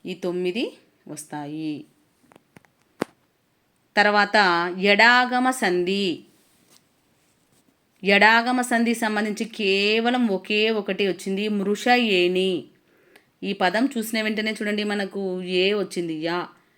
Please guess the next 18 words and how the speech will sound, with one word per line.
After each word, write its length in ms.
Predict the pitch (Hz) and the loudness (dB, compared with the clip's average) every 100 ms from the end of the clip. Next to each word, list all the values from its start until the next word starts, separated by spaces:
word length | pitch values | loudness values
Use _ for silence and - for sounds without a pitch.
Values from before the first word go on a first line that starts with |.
| _ _ _ - | _ _ _ -6
సంధి 380 | 185 190 196 220 | -2 0 0 0
లేని 260 | 220 226 | 0 0
చోట 180 | 220 214 | -2 -4
స్వరంబు 500 | 208 196 180 190 190 | -4 -4 -2 -2 -4
కంటే 340 | 190 185 185 | -4 -4 -4
పరంబైన 560 | 202 175 170 185 185 185 | -6 -4 -4 -2 -2 -2
స్వరంబునకు 680 | 180 165 170 180 180 170 180 | -6 -8 -6 -6 -6 -6 -6
ఎడాగంబగు 800 | 156 156 170 175 175 175 170 175 | -6 -4 -4 -6 -8 -8 -8 -8
అనే 100 | 170 | -8
సూత్రం 380 | 165 160 170 | -10 -10 -8
ఉంది 180 | 160 160 | -6 -8
కాబట్టి 680 | 160 156 160 190 170 156 175 - - _ - | -8 -10 -8 -6 -4 -4 -8 -14 -20 _ -8
మృష 340 | 202 214 220 262 277 | -4 -2 0 2 2
ఏని. 1000 | 240 196 185 180 175 180 196 196 180 143 _ _ _ _ _ _ _ _ _ _ _ _ _ _ _ _ - | 2 2 2 2 2 2 2 2 0 -2 _ _ _ _ _ _ _ _ _ _ _ _ _ _ _ _ -12
మృష 380 | 185 196 202 202 247 247 | -4 -2 -2 0 0 0
ప్లస్ 440 | 240 247 247 247 | 0 0 0 -2
ఏని, 960 | 190 180 180 190 208 214 196 165 175 196 _ _ _ _ - | -4 2 2 2 0 0 0 0 -2 -6 _ _ _ _ -8
మృష 340 | 175 180 185 | -4 -4 -2